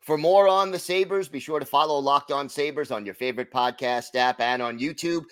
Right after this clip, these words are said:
so you never miss an episode. And check out the season previews for all thirty-two teams across the Locked On N H L channel, part of the Locked On Podcast Network,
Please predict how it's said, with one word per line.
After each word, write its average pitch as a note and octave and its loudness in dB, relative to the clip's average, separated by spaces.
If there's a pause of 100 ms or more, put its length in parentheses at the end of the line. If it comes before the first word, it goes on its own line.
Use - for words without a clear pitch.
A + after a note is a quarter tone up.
(200)
so - -4
you F3+ 2
never D3+ 2
miss C#3 -4
an B2+ -4
episode. A2 -4
And F2+ -12
check C3+ -4
out B2 2 (500)
the A2+ -8
season F3+ -8
previews E3 -4
for A#2 -6
all G#3+ 4
thirty-two C#3 -4
teams C3+ -8
across C#3 0 (240)
the F2 -12
Locked C3+ 2
On C3 0 (120)
N C#3+ 0
H C#3 -2
L B2 0
channel, E3 0 (280)
part A3+ 6
of G#3 -2
the G3 4
Locked E3+ 2
On D3 2
Podcast C3 0
Network, A#2 -6